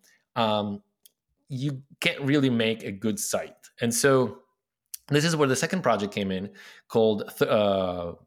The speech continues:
Party Town. And the beauty of Party Town is that we know how to execute something like Google Tag Manager without modifying any of the code, right,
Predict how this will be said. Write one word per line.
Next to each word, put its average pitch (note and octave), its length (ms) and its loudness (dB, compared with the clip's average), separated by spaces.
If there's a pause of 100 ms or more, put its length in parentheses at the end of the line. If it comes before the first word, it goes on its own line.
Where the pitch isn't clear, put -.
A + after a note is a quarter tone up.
Party D#3 220 2
Town. F2+ 340 -6 (540)
And A#2 640 2
the A#2 140 -6
beauty D3 320 2
of D3+ 140 0
Party D3+ 220 2
Town G#2+ 300 0
is G2+ 100 -6
that A2 100 0
we A#2+ 160 0
know C#3 300 4
how B2 240 2
to A#2 140 0
execute A#2+ 720 -2 (540)
something D3 320 0
like B2 100 4
Google C#3 220 0
Tag C3 260 -6
Manager F#2+ 520 -4
without C#3 460 2
modifying B2+ 760 2
any A#2 140 0
of G#2 100 -2
the G2 80 -6
code, G2 420 0
right, F#2+ 260 -4